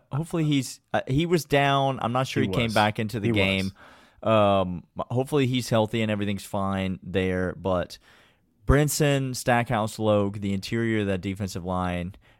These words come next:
Speaker 1: um, I thought was absolutely fantastic. Tramel Walthour also, I put, I lump him into that group, even though he plays more on the end. But, um, I thought that group was fantastic. I thought they absolutely played an exceptional game and took over on defense. Where else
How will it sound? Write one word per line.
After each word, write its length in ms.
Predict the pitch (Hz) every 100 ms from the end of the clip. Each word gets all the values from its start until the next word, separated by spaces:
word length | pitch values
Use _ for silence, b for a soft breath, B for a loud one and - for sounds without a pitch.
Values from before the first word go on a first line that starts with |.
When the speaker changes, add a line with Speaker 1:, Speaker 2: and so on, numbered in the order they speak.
| _ -
Speaker 1:
um, 320 | 90 80 76
I 80 | 107
thought 220 | 101 95
was 120 | 85 90
absolutely 380 | 87 - 87
fantastic. 500 | 92 85 92 87 92
Tramel 300 | 85 101 101
Walthour 360 | 98 90 95 87
also, 580 | - 92 - 92 85 85
I 100 | -
put, 200 | 90 101 -
I 100 | 95
lump 280 | 92 92
him 180 | 95 87
into 220 | 87 -
that 180 | 85 85
group, 280 | 92 90 80
even 120 | 85
though 120 | 85
he 80 | 82
plays 440 | 82 87 82 80 -
more 240 | 92 87
on 120 | 87 85
the 140 | 85
end. 220 | 82 82 b b b b b
But, 260 | 117 - - b b b b
um, 460 | 110 101 98 90 90
I 80 | 107
thought 200 | - 139
that 120 | 127
group 240 | 113 120 117
was 120 | -
fantastic. 800 | 113 104 113 123 147 180 160 - -
I 80 | 107
thought 180 | 110
they 120 | 104 98
absolutely 420 | 98 - 104 92
played 260 | - 101
an 100 | 95
exceptional 500 | 90 - 98 - 98
game 200 | 92 95
and 100 | 92
took 220 | 90 92 101
over 240 | 90 92
on 160 | 87 82
defense. 500 | 92 87 90 80 -
Where 220 | 139 156
else 440 | 143 123 - -